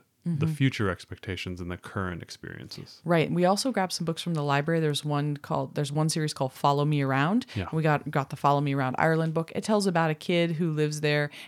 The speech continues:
Speaker 2: and it's what his day-to-day life was like. And that was really great because she could see that they're basically like us. We, we, uh, did a lot of Google Maps work with the kids too, where we would
Speaker 1: Mm-hmm.
Speaker 2: look at Google Maps. We
Speaker 1: Yep.
Speaker 2: would, uh, do, uh, Apple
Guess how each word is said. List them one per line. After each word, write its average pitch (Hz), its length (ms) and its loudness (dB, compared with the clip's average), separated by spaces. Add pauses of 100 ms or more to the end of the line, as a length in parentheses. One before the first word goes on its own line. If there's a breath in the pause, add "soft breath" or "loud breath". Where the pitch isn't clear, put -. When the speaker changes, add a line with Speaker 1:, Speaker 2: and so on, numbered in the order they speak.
Speaker 2:
and 165 80 2
it's 151 120 0
what 151 200 2
his 147 180 0
day-to-day 135 480 2
life 127 260 -2
was - 200 -4
like. 156 280 -2
And 139 120 0
that 151 100 4
was 170 160 2
really 160 240 2
great 143 300 0
because 143 240 -4
she - 120 -6
could 147 200 -6
see 214 360 2 (380 loud breath)
that 233 120 -8
they're 262 120 4
basically 226 480 0
like 139 260 0
us. 147 360 -2 (280 loud breath)
We, 196 140 6
we, 170 420 2
uh, 147 120 6
did 147 180 0
a 147 40 4
lot 143 180 6
of 127 80 -4
Google 143 240 0
Maps 135 420 -2
work 302 240 -2
with 220 140 -2
the 220 80 -4
kids 214 340 -2
too, 220 260 0
where 170 180 2
we 143 180 0
would 135 100 0
Speaker 1:
Mm-hmm. 147 80 0
Speaker 2:
look 151 160 0
at 160 80 -10
Google 160 220 0
Maps. 151 340 -2
We 160 80 -2
Speaker 1:
Yep. 101 100 2
Speaker 2:
would, 139 160 0 (300 loud breath)
uh, 143 260 0
do, 147 280 2
uh, - 200 0
Apple 147 320 0